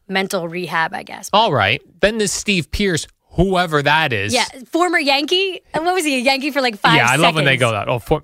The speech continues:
Speaker 2: he's not a former Yankee.
Speaker 1: <laughs>
Speaker 2: I wonder, like, after the game, do you remember the classic, uh, Tommy Lasorda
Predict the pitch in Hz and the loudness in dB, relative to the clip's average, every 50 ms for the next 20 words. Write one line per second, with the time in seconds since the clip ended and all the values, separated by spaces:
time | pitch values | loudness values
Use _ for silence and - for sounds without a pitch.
0 | - 151 196 214 233 220 180 139 - - - - 139 120 110 110 101 98 95 95 | -4 -4 -4 -2 0 -2 -2 -2 -4 -8 -10 -8 -6 -4 -2 0 0 0 -2 -4
1 | - - - - - - - - - 262 - _ _ 277 - _ _ - - _ | -4 -4 -4 -2 -4 -6 -6 -4 -10 -10 -10 _ _ -14 -14 _ _ -20 -20 _
2 | _ _ _ _ _ - 160 190 226 349 415 403 392 359 214 170 156 143 139 - | _ _ _ _ _ 0 0 0 0 -2 0 2 2 2 2 0 -2 -2 -2 -6
3 | - 151 143 139 143 - - 156 139 135 123 131 123 123 135 143 135 143 208 247 | -2 -2 -2 -2 -2 -2 -2 -2 -2 0 -2 -2 -4 -4 -6 -6 -4 -4 -2 -2
4 | 277 254 233 220 185 151 143 120 - - 160 151 139 135 - - 156 139 - - | -2 0 0 0 0 0 -2 -2 -4 -2 0 2 2 0 0 -2 -4 -6 -4 -8
5 | - - 131 117 110 - - 127 127 127 127 123 117 113 110 - - - 139 123 | -6 -2 -2 -2 0 0 0 0 2 2 0 -2 -2 -2 -2 -4 -2 -4 -2 -2
6 | 117 113 117 113 117 113 117 | 0 0 0 -2 -2 -2 -6